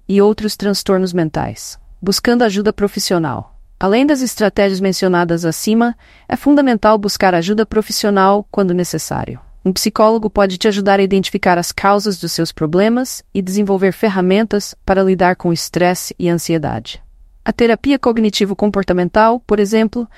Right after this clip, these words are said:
é uma abordagem eficaz para tratar a depressão e outros transtornos mentais. Conclusão. A correria do dia a dia e as cobranças excessivas são desafios reais que podem afetar a saúde mental.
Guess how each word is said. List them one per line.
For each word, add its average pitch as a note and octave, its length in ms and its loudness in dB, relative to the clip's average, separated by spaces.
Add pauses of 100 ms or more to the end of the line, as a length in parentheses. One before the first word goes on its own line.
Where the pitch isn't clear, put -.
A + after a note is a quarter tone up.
(180)
é F#3 60 -2
uma G3+ 140 4
abordagem F#3 540 2
eficaz F#3+ 560 -2 (200)
para F#3+ 140 0
tratar F#3 340 0
a - 20 0
depressão G3 720 -2
e G3 120 0
outros G3+ 320 0
transtornos F3 540 -4
mentais. D3 640 -6 (840)
Conclusão. G3 580 2 (640)
A - 80 -6
correria A3+ 460 2
do A#3+ 100 0
dia G#3+ 200 2
a - 20 2
dia G3 320 2
e F3+ 80 2
as F3 100 -2
cobranças G3 640 0
excessivas F3+ 640 -2
são G3 340 -2
desafios G3+ 600 0
reais G3 600 0 (220)
que - 100 -8
podem G#3 360 2
afetar F#3 460 2
a F3+ 60 0
saúde E3+ 380 -2
mental. E3 500 -4